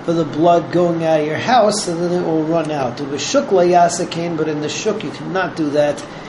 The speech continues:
Shaloi <clears throat> yichake, shaloi yicha-, yicha-, uh, yichake es aminim, so that a person should not be mechazik the minim, because people will say that he's shechting kederach aminim. But Ezras Hashem, next time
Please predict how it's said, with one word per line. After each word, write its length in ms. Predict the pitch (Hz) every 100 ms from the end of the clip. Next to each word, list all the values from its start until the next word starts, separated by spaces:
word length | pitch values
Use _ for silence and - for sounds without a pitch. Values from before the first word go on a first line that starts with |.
| - -
Shaloi 840 | - 156 147 190 196 180 185 190
<clears throat> 240 | - - 180 185 175 175 - -
yichake, 840 | 156 147 - 180 - 156 151 151 - 165 160
shaloi 560 | - 160 190 180 160
yicha-, 320 | 151 180 185
yicha-, 680 | 175 160 160 180 185 175 -
uh, 220 | 156 160
yichake 420 | 147 - 202 196
es 380 | 165 160 160 -
aminim, 520 | 147 160 180 143 147 143 - -
so 140 | - 156
that 120 | 147
a 100 | -
person 340 | 185 156 165
should 260 | 156 156 147
not 260 | 170 170 147
be 100 | 170
mechazik 680 | 147 143 - 180 139 156
the 140 | - 165
minim, 500 | 220 254 190 190 180 139 - - -
because 400 | 156 - 156 147
people 380 | - 175 - 151
will 240 | 143 139
say 240 | - 180
that 140 | 151 147
he's 220 | 147 139
shechting 480 | - 175 - 147 135
kederach 420 | 127 131 135 123
aminim. 580 | 135 185 208 170 165 151
But 140 | 147
Ezras 440 | - 160 151 135 147
Hashem, 440 | 131 - 147 160
next 300 | 196 202 -
time 400 | 160 160 165